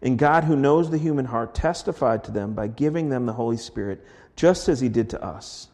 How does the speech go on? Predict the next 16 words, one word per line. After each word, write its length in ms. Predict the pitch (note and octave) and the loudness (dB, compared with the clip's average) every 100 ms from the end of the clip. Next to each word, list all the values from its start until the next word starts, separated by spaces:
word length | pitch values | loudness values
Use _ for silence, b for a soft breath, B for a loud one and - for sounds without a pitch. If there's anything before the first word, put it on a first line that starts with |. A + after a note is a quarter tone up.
| _ _ b b b | _ _ b b b
And 120 | C#3 | 2
in 80 | C3+ | 2
cleansing 500 | - E3 F#3 E3+ D#3 | 4 4 4 2 2
their 120 | C#3 | 0
hearts 360 | A2+ C#3+ C#3+ - | 0 0 0 0
by 160 | A#2 | -4
faith, 460 | A#2 - B2 A#2 A#2 | -4 -2 2 2 2
he 80 | C3+ | 0
has 160 | A#2 | 0
made 260 | B2 A#2+ A#2 | 0 -2 0
no 300 | B2 C#3+ F#3+ | 0 4 4
distinction 600 | F#3+ F#3 - B2+ - G#2+ | 4 -2 -4 -6 -4 -6
between 380 | G#2+ - A#2 A2 | -6 -6 -6 -4
them 300 | A#2+ C3+ C3+ | -4 -4 -6
and 200 | A2 A2+ | -8 -10
us. 480 | G2+ G#2 - - | -10 -10 -14 -18